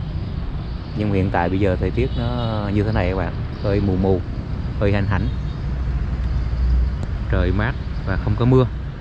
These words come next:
Có lẽ là vùng mưa nó đi ra ngoài, à,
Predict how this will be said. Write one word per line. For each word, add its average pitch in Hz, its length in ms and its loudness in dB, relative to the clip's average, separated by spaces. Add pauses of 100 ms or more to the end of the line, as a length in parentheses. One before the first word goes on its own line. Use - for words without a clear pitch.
(3500)
Có 113 60 2
lẽ 98 160 4
là 110 100 2
vùng 101 220 4
mưa 110 280 8
nó 120 380 0
đi 113 200 4
ra 110 240 2
ngoài, 98 400 2
à, 95 260 0